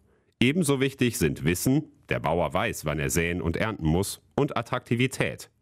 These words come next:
Imperien setzen zwar auf Militärmacht und Zwang, müssen aber auch anziehend wirken, um regierbar zu bleiben.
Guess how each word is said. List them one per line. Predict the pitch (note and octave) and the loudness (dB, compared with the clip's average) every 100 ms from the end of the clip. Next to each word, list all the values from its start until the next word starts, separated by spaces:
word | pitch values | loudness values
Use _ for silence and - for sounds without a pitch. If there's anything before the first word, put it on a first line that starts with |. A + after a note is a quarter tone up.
| _ _ _ _ - | _ _ _ _ 0
Imperien | F#2+ E2+ A2+ C3+ B2+ A2+ | 2 4 2 2 2 2
setzen | F#2 G2 - A2 | 2 0 0 0
zwar | F#2 F2+ F2+ | 2 0 0
auf | F2 E2+ | -2 2
Militärmacht | F2 F2 F2 - G#2 A2+ G2+ - - | 4 4 2 0 -2 -2 -4 -6 -2
und | E2+ | 0
Zwang, | - B2 B2 A#1+ - _ - | 2 0 0 -4 -12 _ 0
müssen | E2+ - F2 | 2 2 2
aber | G2 G2+ | 2 0
auch | A#2 - | 0 -2
anziehend | D3 - F#2 C#2 - | -2 0 0 0 0
wirken, | C#2 - G2 | -2 2 0
um | G2+ F#2 F#2 | 2 2 2
regierbar | G#2 A2+ A#2+ F2+ C#2+ C2 | 0 0 0 0 -2 -2
zu | D2+ | -2
bleiben. | C#2+ B1+ A#1 A1+ | 0 -2 -4 -10